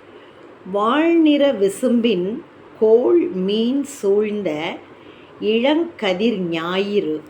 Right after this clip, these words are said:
அப்படின்னு சொல்லிட்டு ஒரு வரி கொடுத்துருக்குறாங்க. அது சிறுபானாற்றுப்படை நூல்ல கொடுக்கப்பட்டிருக்கு. இந்த கோள்கள்ல முதல் நான்கு கோள்கள், அதாவது புதன், வெள்ளி,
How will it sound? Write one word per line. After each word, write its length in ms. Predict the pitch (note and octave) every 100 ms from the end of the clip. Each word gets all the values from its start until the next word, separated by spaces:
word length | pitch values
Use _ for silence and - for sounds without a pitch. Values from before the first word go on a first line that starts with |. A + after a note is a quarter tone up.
| - -
அப்படின்னு 460 | D#3+ E3 E3 G#3+
சொல்லிட்டு 600 | D4 - D#3 C#3+ - E4
ஒரு 300 | G#3+ F3+ C4 G#4 - - -
வரி 220 | F#3 F#3+ G#3
கொடுத்துருக்குறாங்க. 800 | F#3 D#3 D#3+ D#3+ D3+ C#3+ D#3+ B3 G4 - - - -
அது 420 | E3 D#3 G3 F#4+ - - - -
சிறுபானாற்றுப்படை 1200 | - C4 D4+ D#4 D#4+ C#4+ F#3+ - F#3+ - E3+ E3 D#3+ E3+
நூல்ல 400 | F#3+ F3+ D3 F#3 A4 - - -
கொடுக்கப்பட்டிருக்கு. 800 | E3+ D#3 D3+ D3 D#3 D3 D3 - - - - - - - - - - - - -
இந்த 200 | A3+ -
கோள்கள்ல 640 | C4 C4 F4 E4 A#3+ F3+ D#3 D3+ A3+ F4 - - - -
முதல் 580 | G3+ A#3 D4+ E4+ F4 F4+ - -
நான்கு 640 | F#3+ F#3 G3+ C#4 D4 C#4+
கோள்கள், 460 | - E3+ E3 E3 D#3
அதாவது 420 | - F3+ F3 F#3 A#3
புதன், 440 | F#3+ G3+ B3+ F4 - G3+
வெள்ளி, 440 | F3+ F3+ G#3+ F4